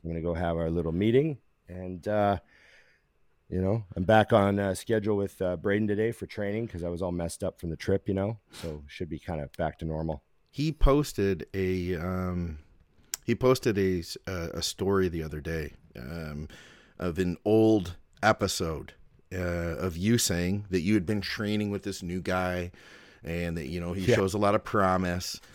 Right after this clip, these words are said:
Speaker 2: And, uh, you know, and, and, and he said, you know, "How much we've changed since then." And I messaged him. I was like, "Oh, yeah, man, that's a cool throwback." And, and he made the statement. He said, "Yeah, we've transferred some, Ron transferred me some of his muscle since then. We've changed so much."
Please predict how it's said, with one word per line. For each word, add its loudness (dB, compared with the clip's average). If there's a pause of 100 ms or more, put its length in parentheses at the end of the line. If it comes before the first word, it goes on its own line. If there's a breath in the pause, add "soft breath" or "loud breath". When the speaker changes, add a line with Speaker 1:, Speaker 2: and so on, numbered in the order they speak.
(200 loud breath)
Speaker 2:
And, -2
uh, 2
you -2
know, 0
and, -4
and, -4
and -2
he 0
said, 2
you 0
know, 0
"How 0
much 0
we've 0
changed -2
since -4
then." -4
And -2
I 0
messaged -2
him. -6
I -4
was -4
like, -6
"Oh, -8
yeah, 0
man, -2
that's -2
a -8
cool 0
throwback." 0
And, -2 (460 loud breath)
and 0
he 2
made 4
the -6
statement. 2
He 2
said, -2
"Yeah, 6
we've -2
transferred -2
some, -2
Ron 2
transferred -2
me -2
some -4
of -8
his -6
muscle -4
since -8
then. -8
We've -8
changed -6
so -4
much." -4